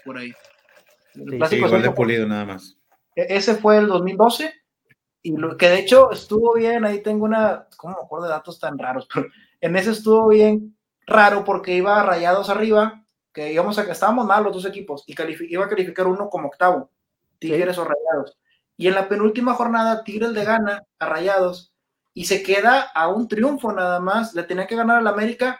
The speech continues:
Speaker 1: para tumbar a Rayados octavo y quedarse en octavo. Empata con América, califica a Rayados en octavo.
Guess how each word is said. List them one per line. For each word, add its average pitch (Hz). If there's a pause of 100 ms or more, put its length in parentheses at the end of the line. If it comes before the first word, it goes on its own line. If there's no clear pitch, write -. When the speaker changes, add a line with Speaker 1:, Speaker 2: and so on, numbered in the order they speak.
(160)
Speaker 1:
para 175
tumbar 180
a 220
Rayados 214
octavo 208
y 175
quedarse 170
en 185
octavo. 180 (180)
Empata 196
con 190
América, 196
califica 170
a 175
Rayados 160
en 151
octavo. 135